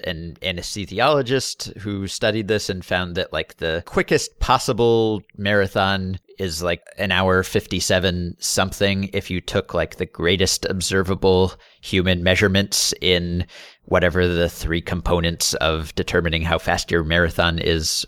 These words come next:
are, like your, your top speed and how fast you get to your top speed and how long you can sustain your top speed or whatever it is. If you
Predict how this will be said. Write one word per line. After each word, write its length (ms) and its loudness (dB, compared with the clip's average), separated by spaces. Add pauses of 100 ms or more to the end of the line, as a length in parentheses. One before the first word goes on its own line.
are, 320 6
like 280 0
your, 300 0
your 140 -8
top 300 -2
speed 520 2
and 260 0 (340)
how 320 2
fast 340 0
you 80 -4
get 200 2
to 80 2
your 80 4
top 200 4
speed 280 2
and 100 2
how 120 4
long 260 2
you 100 -2
can 160 -6
sustain 400 -2
your 120 0
top 240 2
speed 260 0
or 80 4
whatever 260 4
it 80 4
is. 240 4
If 160 -6
you 180 0